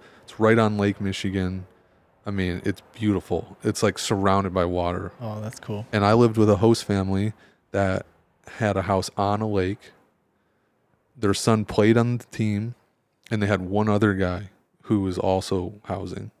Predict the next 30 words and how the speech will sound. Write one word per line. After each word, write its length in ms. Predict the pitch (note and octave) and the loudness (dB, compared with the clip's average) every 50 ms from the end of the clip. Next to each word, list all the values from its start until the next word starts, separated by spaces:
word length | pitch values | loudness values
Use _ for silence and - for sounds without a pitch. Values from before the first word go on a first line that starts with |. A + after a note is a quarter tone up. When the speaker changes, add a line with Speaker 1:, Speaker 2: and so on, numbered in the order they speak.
| _ _ | _ _
Speaker 2:
Yeah. 160 | B2+ A#2 A2 | -12 -10 -10
Speaker 1:
with 100 | A2+ A2 | -10 -10
them. 220 | - - G#2 G#2 G#2 _ _ _ _ _ _ _ | -10 -10 -12 -12 -14 _ _ _ _ _ _ _
So 140 | - - | -2 0
it 20 | G2+ | 0
was 100 | G2 F2+ - | 0 2 2
us 200 | A#2+ A#2 - - | 2 2 2 0
three 320 | - - A2+ A2+ A2+ G#2+ | -2 0 2 4 4 4
dudes 520 | G#2 G#2+ G#2+ G#2 G2 F#2+ F#2+ G2+ - - - - | 4 4 2 4 2 0 -4 -6 -12 -18 -10 -6
hanging 280 | - G#2+ G2+ G2 F#2+ | -4 -2 -2 -2 -2
out 160 | F#2 F2+ F2+ | -4 -4 -6
together, 500 | - - F#2 F#2+ F2+ F2+ F2+ F#2 G2 G#2+ - _ _ _ _ _ _ _ _ _ _ _ _ _ _ _ _ _ _ _ | -6 -6 -4 -4 -2 -2 -4 -6 -8 -10 -14 _ _ _ _ _ _ _ _ _ _ _ _ _ _ _ _ _ _ _
and 160 | A#2 G#2+ G2 | -4 -4 0
we 120 | G2 G#2 G2+ | 0 2 2
all, 300 | F#2+ F#2+ F#2+ F#2+ - - | 2 2 2 0 -2 -2
and, 120 | - A2+ | -2 -2
you 120 | A2+ A2 G#2 | 0 0 -2
know, 60 | G2+ | -2
we 120 | F#2+ G2 | -2 -2
got 120 | G2+ G#2 F#2 | 0 0 0
along 320 | F#2 F#2+ F#2+ F#2 F#2 F#2 | 2 0 -2 -2 -4 -6
good. 280 | F#2 F#2+ F2+ F#2 G2+ G#2+ - _ _ _ _ _ _ _ _ _ _ _ _ _ _ _ _ | -6 -6 -6 -6 -6 -10 -14 _ _ _ _ _ _ _ _ _ _ _ _ _ _ _ _
And 140 | - A#2+ A2 | -8 -4 -2
then 180 | G#2+ G#2 G#2 G2+ | -2 -2 -4 -2
his, 460 | F2 A2+ G#2 F#2 - - - - - _ _ _ _ _ _ _ _ _ _ _ _ _ _ _ _ _ _ _ | -2 -2 -2 -2 -4 -10 -14 -14 -16 _ _ _ _ _ _ _ _ _ _ _ _ _ _ _ _ _ _ _
his 220 | - A#2+ G#2+ G#2 - | -2 -2 -2 -2 -8
sister, 800 | - - - B2+ C3 B2 - - - F#2 F2+ F2 F2+ G#2 A#2+ - _ _ _ _ _ _ _ _ _ _ _ - | -10 -4 0 0 0 0 -4 -6 -6 -4 -4 -4 -4 -6 -10 -14 _ _ _ _ _ _ _ _ _ _ _ -6
uh, 440 | G#2 G2 F#2+ F#2 F#2 F#2 - G2 - - _ _ _ _ _ _ _ _ | -4 -4 -4 -4 -6 -6 -10 -12 -16 -18 _ _ _ _ _ _ _ _
had 160 | - A2 G2 | -4 -2 0
a 280 | F#2+ F#2 F#2 F#2+ G2+ | 0 -2 -2 -4 -10